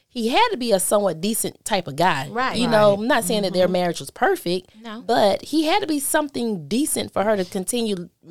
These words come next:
Speaker 1: um, life with him.
Speaker 3: Right.
Speaker 2: Right.
Speaker 1: So, I don't know.
Speaker 2: I wouldn't, I wouldn't worry about it. If he know in his heart of hearts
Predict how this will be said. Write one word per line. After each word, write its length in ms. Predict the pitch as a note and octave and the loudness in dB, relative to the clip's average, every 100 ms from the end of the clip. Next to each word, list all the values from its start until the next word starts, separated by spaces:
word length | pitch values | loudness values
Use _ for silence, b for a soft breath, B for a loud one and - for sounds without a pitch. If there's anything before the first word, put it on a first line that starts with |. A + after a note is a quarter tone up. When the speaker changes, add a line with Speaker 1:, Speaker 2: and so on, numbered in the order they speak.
| E3+ | -8
Speaker 1:
um, 300 | G3 F3+ E3 | -4 -2 -2
life 320 | D#3+ F#3+ F#3+ | 0 0 -2
with 120 | D#3+ D3+ | -8 -10
him. 160 | D3 - _ _ _ | -14 -18 _ _ _
Speaker 3:
Right. 260 | F3 D3+ D3 | -8 -6 -4
Speaker 2:
Right. 280 | A3 F#3 - _ _ _ | -8 -10 -16 _ _ _
Speaker 1:
So, 640 | - G3 F3 E3+ E3 F3 | 0 2 2 -2 -6 -6
I 120 | - | -4
don't 120 | F3+ C#3+ | -2 -4
know. 340 | - - D#3 - | -8 -14 -18 -10
Speaker 2:
I 220 | - F#4+ G#4 | -6 -4 -4
wouldn't, 260 | G#4+ G4+ | -6 -6
I 140 | G4 G4+ | -4 -4
wouldn't 220 | G#4 G4 F#4+ | -4 -4 -4
worry 260 | F#4+ G#4 | -4 -4
about 300 | A#3 F#3+ F3 | -4 -4 -4
it. 100 | E3+ | -6
If 180 | F#3+ G#3+ | -4 -6
he 200 | - E4 | -4 -4
know 220 | D#4 C4+ C4 | -2 -2 -2
in 80 | |
his 180 | C#4 B3+ | -2 -6
heart 300 | - A3+ A3 | -4 -2 -2
of 100 | B3 | -4
hearts 540 | - F3+ F3+ - - | -4 -4 -4 -10 -20